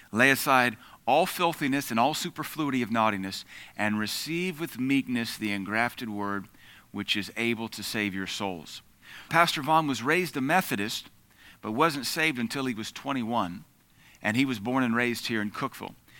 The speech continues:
He was saved supernaturally while driving home from a bar early one Sunday morning. Pastor Vaughn used to be a champion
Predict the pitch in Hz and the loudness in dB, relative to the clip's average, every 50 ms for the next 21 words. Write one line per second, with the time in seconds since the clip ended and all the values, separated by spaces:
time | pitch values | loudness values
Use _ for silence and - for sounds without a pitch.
0 | - - - - _ - 135 123 127 123 - - 175 180 175 165 - - 180 156 | -20 -20 -20 -14 _ 0 0 2 2 0 0 2 2 2 2 0 -2 -2 -4 -4
1 | - 156 151 151 151 151 - - 151 131 117 120 117 101 110 127 131 139 139 139 | -4 0 2 4 4 4 2 -2 -2 2 2 2 2 2 4 4 4 4 4 2
2 | 131 123 135 135 131 - - 120 110 107 92 90 120 127 131 120 113 - 117 117 | 0 0 0 0 0 -2 -2 -2 -2 -2 0 2 4 4 6 6 4 2 -2 -2
3 | 110 107 104 98 104 101 98 - - 113 104 98 95 92 90 90 85 82 80 - | -2 -2 -2 -2 -2 -4 -4 -4 -6 -6 -4 -2 -2 -4 -4 -4 -6 -8 -10 -12
4 | - - - - - - - - 160 160 143 - 147 131 127 139 139 139 131 135 | -16 -18 -18 -18 -18 -6 2 4 4 4 4 0 -4 -2 0 2 2 2 2 0
5 | 151 165 - - 143 117 123 123 117 110 113 - - 139 139 147 139 - 135 127 | -2 -2 -4 -6 -4 -2 0 0 0 0 0 -2 0 0 0 -2 -2 -2 -2 -2
6 | 117 113 110 107 | 0 0 -2 -4